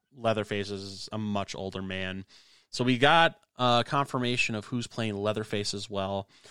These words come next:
So we have, uh, Mark Burnham from, uh, Low Life, who's gonna be the latest actor to don the mask and the chainsaw in this.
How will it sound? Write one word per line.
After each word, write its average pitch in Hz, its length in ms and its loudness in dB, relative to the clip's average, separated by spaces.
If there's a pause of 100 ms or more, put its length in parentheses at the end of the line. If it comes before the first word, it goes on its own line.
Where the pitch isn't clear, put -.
(280)
So - 160 -2
we 110 120 6
have, 107 300 6
uh, 95 260 0
Mark 107 440 2
Burnham 101 500 -2
from, 101 440 -6
uh, 98 180 -2
Low 127 220 4
Life, 123 240 2
who's 110 180 -4
gonna 110 120 -4
be 107 120 -6
the 104 120 -2
latest 104 320 -2
actor 101 360 -6
to - 180 -10
don 98 300 -4
the 95 60 -6
mask 95 360 -6
and 98 160 -6
the 104 60 -6
chainsaw 101 520 0 (320)
in 107 140 -2
this. 98 280 -2